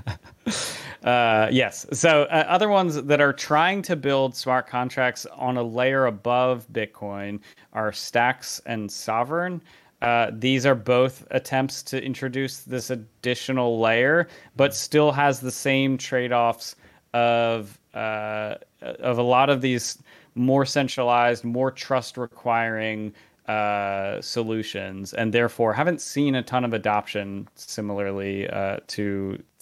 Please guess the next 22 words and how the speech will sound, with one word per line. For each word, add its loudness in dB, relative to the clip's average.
to, -6
um, -4
well, 4
I 4
would 0
say, 2
you -2
know, 2
Wrapped 0
Bitcoin -2
has -4
actually -6
probably -8
seen -8
more -2
adoption -4
than -10
a -8
lot -6
of -10
this -14
stuff. -10